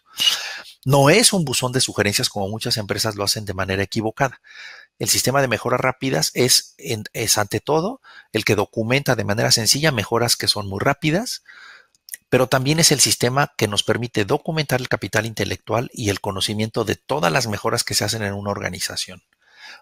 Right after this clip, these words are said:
Obviamente requiere de capacitación y entrenamiento en el sistema de mejoras rápidas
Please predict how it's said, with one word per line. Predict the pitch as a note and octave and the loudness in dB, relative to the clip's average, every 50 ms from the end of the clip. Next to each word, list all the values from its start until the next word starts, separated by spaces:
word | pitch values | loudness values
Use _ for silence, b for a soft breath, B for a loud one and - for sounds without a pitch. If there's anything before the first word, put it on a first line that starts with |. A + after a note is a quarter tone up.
| B _ | B _
Obviamente | - C3+ D3 D3 C3+ B2 B2+ B2+ - | 4 4 6 6 4 4 4 2 2
requiere | B2 C3+ G#2+ - - A#2 A#2 A2+ | 2 2 2 4 4 4 4 4
de | A2+ | 4
capacitación | - - G#2+ - G#2 G2+ - - F#2+ - G#2 G#2 | 2 0 0 0 0 0 0 0 -2 -2 -4 -4
y | G#2+ | -4
entrenamiento | G#2 A#2 A2+ A#2 A#2+ B2 C3 C#3 C#3 C3+ A#2+ - D3 F#3 - - _ _ | -2 -2 -2 0 -2 -2 0 0 -2 -2 -2 -4 -6 -6 -6 -12 _ _
en | - A#2 A#2+ C#3 | 0 2 4 4
el | D3+ D3 | 4 4
sistema | C3 - - - - B2 A#2+ B2+ | 4 2 2 2 0 0 0 0
de | A#2+ G#2+ | 0 -2
mejoras | F#2+ F#2+ G2+ A2 A2+ B2 | -2 -2 -2 0 2 2
rápidas | C3 B2+ - - C3 A#2+ D3 G3+ G#3+ B | 2 2 0 0 0 2 2 2 0 B